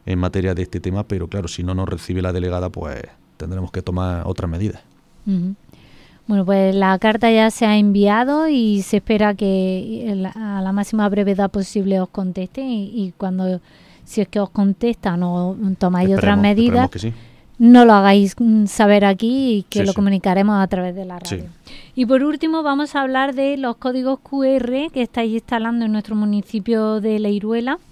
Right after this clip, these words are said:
Speaker 2: como municipio turístico.
Speaker 1: Sí, esta es una subvención de la Diputación Provincial, eh, en la que incluimos estos códigos Q R. Eh,
Speaker 2: Ujú.
Speaker 1: como sabéis, eh, se, se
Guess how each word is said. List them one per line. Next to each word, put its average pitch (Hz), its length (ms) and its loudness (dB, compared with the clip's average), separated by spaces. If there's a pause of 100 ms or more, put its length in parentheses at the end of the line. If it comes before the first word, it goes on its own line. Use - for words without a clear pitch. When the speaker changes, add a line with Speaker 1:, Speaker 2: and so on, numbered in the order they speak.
(560)
Speaker 2:
como 202 300 -2
municipio 190 800 -2
turístico. 202 640 -8 (460)
Speaker 1:
Sí, - 240 -2
esta 117 160 2
es - 20 6
una 123 120 4
subvención 113 680 0
de 101 80 -2
la 92 80 2
Diputación 92 480 -4
Provincial, 101 540 0 (420)
eh, 90 580 -2
en 85 100 -4
la 85 100 -4
que 82 600 -8 (360)
incluimos 101 520 -2
estos 104 200 -8
códigos 98 280 -2
Q 90 160 -4
R. 95 140 -6 (240)
Eh, 92 540 -2
Speaker 2:
Ujú. 85 60 -10
Speaker 1:
como 87 180 -6
sabéis, 101 540 -4 (260)
eh, 92 320 -6
se, 92 240 -4
se - 80 -16